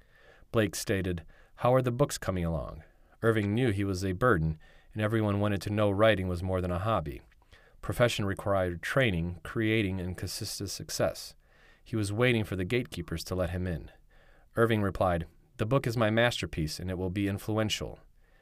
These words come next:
His uncle mentioned, "I am not like your parents. You can rely on me. I love you, Neff. You can relax, and we can enjoy each other's company." Irving had the habit of believing he was hassle to people. It was how he was brought up.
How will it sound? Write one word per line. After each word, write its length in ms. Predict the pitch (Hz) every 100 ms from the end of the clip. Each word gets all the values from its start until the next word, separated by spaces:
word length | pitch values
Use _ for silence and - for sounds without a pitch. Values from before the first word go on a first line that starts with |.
| - -
His 160 | 98
uncle 240 | 101 95 95
mentioned, 480 | 92 90 85 78 - - - -
"I 120 | 110 110
am 120 | 107
not 200 | 127 113
like 260 | 110 -
your 160 | 107 98
parents. 560 | - 147 104 90 82 104
You 60 | 101
can 140 | 110
rely 320 | 104 113 110
on 120 | 82
me. 200 | 78 67 - - - - -
I 60 | 104
love 240 | 123 120
you, 100 | 90
Neff. 320 | 85 82 - - _ _ -
You 80 |
can 120 | 101 95
relax, 540 | 101 110 76 - - _ _ -
and 80 | 95
we 60 | 90
can 140 | 95
enjoy 420 | 92 90 117 110
each 200 | 95 90
other's 200 | 95 90
company." 520 | - 104 87 76 - _ _ _ _ - - - - -
Irving 240 | 131 131
had 180 | 117 95
the 60 | 95
habit 300 | 120 113 101
of 100 | 90
believing 400 | 98 117 101 92
he 100 | 92
was 180 | 90 -
hassle 380 | 104 92 92
to 120 | 85 85
people. 420 | 87 85 - - _ _ _ -
It 60 |
was 180 | 98 92
how 200 | - 104
he 120 | 98
was 140 | 98 92
brought 260 | 101 98
up. 240 | 110 -